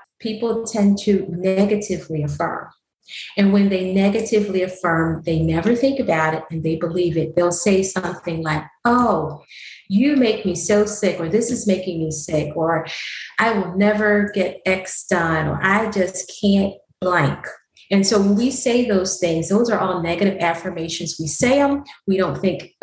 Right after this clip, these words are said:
don't give it a second thought, and we believe it, and we're actually creating, uh, a negative intention. And so when we don't achieve what we're trying to go for,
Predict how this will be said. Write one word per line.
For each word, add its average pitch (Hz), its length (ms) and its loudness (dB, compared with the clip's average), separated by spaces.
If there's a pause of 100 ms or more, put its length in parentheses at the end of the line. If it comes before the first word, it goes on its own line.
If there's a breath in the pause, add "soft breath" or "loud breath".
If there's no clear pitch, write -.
(120)
don't 202 180 4
give 240 160 2
it 240 60 0
a 233 40 0
second 240 460 0
thought, 240 380 2
and 196 180 4
we 240 180 0
believe 208 380 0
it, 185 80 2
and 165 100 -4
we're 170 120 -4
actually 202 460 -2
creating, 202 600 0 (140)
uh, 180 240 0
a 196 140 0
negative 208 460 2
intention. 185 720 -2
And 190 200 0
so 185 300 0 (240 loud breath)
when 190 160 2
we 202 120 4
don't 214 460 0
achieve 208 580 -2
what 185 180 2
we're 185 120 0
trying 185 400 0 (120)
to 185 200 2
go 214 240 2
for, 185 500 -2